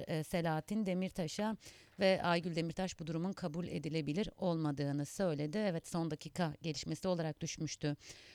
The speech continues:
ajanslara. İlk açıklama Aygül, e, Demirtaş'ın sosyal medya hesabından gelmişti. Bizler Özgürüz Radyo olarak Aygül Demirtaş'a baş-,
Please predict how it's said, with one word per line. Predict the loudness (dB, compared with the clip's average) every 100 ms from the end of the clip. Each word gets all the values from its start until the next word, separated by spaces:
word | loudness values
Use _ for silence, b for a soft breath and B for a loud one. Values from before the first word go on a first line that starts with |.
| B
ajanslara. | -2 0 0 0 0 0
İlk | 0 -4
açıklama | -4 -4 -4 -2 0 2
Aygül, | 0 0 -2
e, | -2 0 0 2
Demirtaş'ın | 2 0 -2 -4
sosyal | -2 -2 0 0
medya | 2 0 0
hesabından | -4 -4 -4 -2 -2 -2
gelmişti. | -2 -2 -4 -4
Bizler | -4 0 2
Özgürüz | 0 0 -2 0
Radyo | 0 0 0
olarak | 2 2 2
Aygül | 0 0 -2
Demirtaş'a | -2 -2 -4 -4 0
baş-, | 0 0